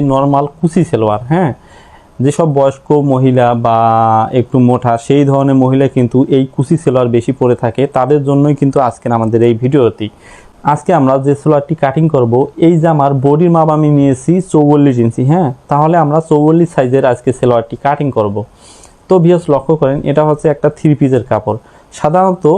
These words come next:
আমরা দোকান থেকে যেসব পপুলিন কাপড়, আহ, সায়া এবং পায়জামার জন্য কিনে থাকি, ওগুলো কিন্তু বহর এত বেশি থাকে না। ওগুলাতে বহর থাকে ষোলো ইঞ্চি, সাড়ে ষোলো ইঞ্চি। ওগুলো হচ্ছে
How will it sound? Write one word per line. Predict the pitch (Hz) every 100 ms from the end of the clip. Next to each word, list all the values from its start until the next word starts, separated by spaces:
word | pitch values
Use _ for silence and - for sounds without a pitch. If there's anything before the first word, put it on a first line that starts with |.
| - 135
আমরা | 139 147 147 143 139 135
দোকান | 135 156 147
থেকে | 147 143
যেসব | 131 139 139 - - - -
পপুলিন | 143 160 156 151
কাপড়, | 135 - 127
আহ, | 131 - 135 120 120 117
সায়া | 131 127 131 127
এবং | 131 131
পায়জামার | 120 120 127 123
জন্য | 127 127 123
কিনে | 131 135 131
থাকি, | 117 135 190 151
ওগুলো | 143 156 160
কিন্তু | 160 147 147
বহর | 135 131 135
এত | 127 135
বেশি | 127 135 -
থাকে | 160 156
না। | 113 - - - - -
ওগুলাতে | 165 170 165 160
বহর | 143 147 -
থাকে | 135 139 -
ষোলো | 139 135 131
ইঞ্চি, | 127 127 127
সাড়ে | 135 117 -
ষোলো | 113 110
ইঞ্চি। | 110 113 110 _ - - 135
ওগুলো | 131 147
হচ্ছে | 151